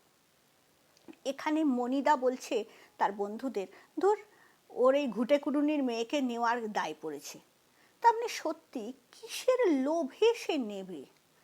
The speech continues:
তার মানে দেখো, আহ, যেহেতু একটা, উম, দারিদ্র লাঞ্ছিত একটি গ্রাম, সেখানকার একটি দারিদ্র লাঞ্ছিত অপুষ্ট একটি মেয়েকে নিরঞ্জন যে আর বিয়ে করে নিয়ে যেতে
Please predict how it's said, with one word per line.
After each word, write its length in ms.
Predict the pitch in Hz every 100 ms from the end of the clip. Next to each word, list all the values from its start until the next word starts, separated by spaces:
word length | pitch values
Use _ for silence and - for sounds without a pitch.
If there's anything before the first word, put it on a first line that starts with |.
| _ _ _ _ _ -
তার 180 | 294 311
মানে 240 | 339 370
দেখো, 520 | 294 254 - 285 214 - - - -
আহ, 540 | 233 226 208 - 285
যেহেতু 600 | 247 330 330 427 403 403 403 - - -
একটা, 340 | - 359 339 - -
উম, 580 | 233 220 233 233 240 247
দারিদ্র 500 | 294 320 330 262 349
লাঞ্ছিত 520 | 311 320 330 - 294
একটি 460 | 320 320 311 - 311
গ্রাম, 400 | 247 269 269 277
সেখানকার 520 | 277 294 320 294 294
একটি 200 | 285 311
দারিদ্র 480 | 262 247 277 233 302
লাঞ্ছিত 480 | 269 294 285 302 294
অপুষ্ট 680 | 294 269 269 330 - - 285 285 277 - - 302
একটি 360 | - 320 302 - 254
মেয়েকে 640 | 262 262 262 277 277 190 - - _
নিরঞ্জন 640 | 269 285 302 320 320 339 320
যে 120 | 330 -
আর 240 | 277 311
বিয়ে 340 | 240 233 240 302
করে 260 | 311 339
নিয়ে 240 | 320 330 320
যেতে 240 | 320 -